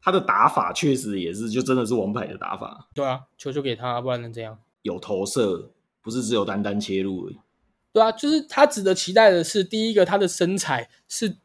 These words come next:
Speaker 2: 够的，他不是那种矮将，比如说可能一百七几、一百八的，他是一百九十几的锋线身高，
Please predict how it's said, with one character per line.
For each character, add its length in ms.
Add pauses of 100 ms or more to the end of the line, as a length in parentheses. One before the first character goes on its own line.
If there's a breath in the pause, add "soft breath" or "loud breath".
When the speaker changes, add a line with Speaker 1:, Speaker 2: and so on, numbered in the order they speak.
(120)
Speaker 2:
够 240
的， 160 (160)
他 120
不 80
是 140
那 100
种 140
矮 260
将， 300
比 60
如 80
说 120
可 120
能 120
一 80
百 160
七 240
几、 140
一 60
百 80
八 240
的， 160 (240)
他 120
是 120
一 80
百 160
九 160
十 120
几 200
的 80
锋 200
线 220
身 240
高， 300